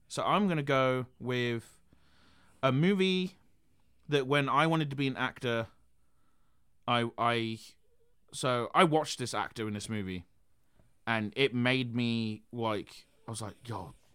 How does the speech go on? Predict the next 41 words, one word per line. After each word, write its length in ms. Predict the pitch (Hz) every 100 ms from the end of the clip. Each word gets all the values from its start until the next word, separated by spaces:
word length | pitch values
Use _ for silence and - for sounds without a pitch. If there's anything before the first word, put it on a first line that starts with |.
| _ _ _ _ _ -
that 160 | 139 147
guy 160 | 123
was, 260 | 101 92 - -
that 160 | 123
guy 100 | 117
was 140 | 104 90
great." 280 | 107 90 - _ _ _ _ _ _ _ _ _ _ _ _ _ _ _ -
Like, 280 | 113 104 - -
it 60 |
actually 320 | 127 139 - 127
made 220 | 127 123
me 120 | 123
wanna 240 | 117 117
go 260 | 101 127 131
to 80 | 120
the 80 | 110
same 300 | - 143 139
university 460 | 127 123 - 120
he 180 | 110 120
did, 340 | 117 113 107 - _ _ _ _ _ _
take 200 | - 139
the 60 | 104
same 240 | - 135
course 260 | 127 135 123
he 120 | 127
did. 300 | 120 120 113
Like, 280 | 113 110 -
just, 260 | 127 117 92
I 100 | 127
was 160 | 120
inspired 640 | 104 - - - 131 120 107
by 140 | 107
this 160 | 90 -
guy. 200 | 95 92
I 60 |
love, 380 | 95 107 107 -
like, 300 | 98 101 104
I 40 |
loved 220 | 107 117 117
his 160 | 110
ethic. 380 | 107 - 95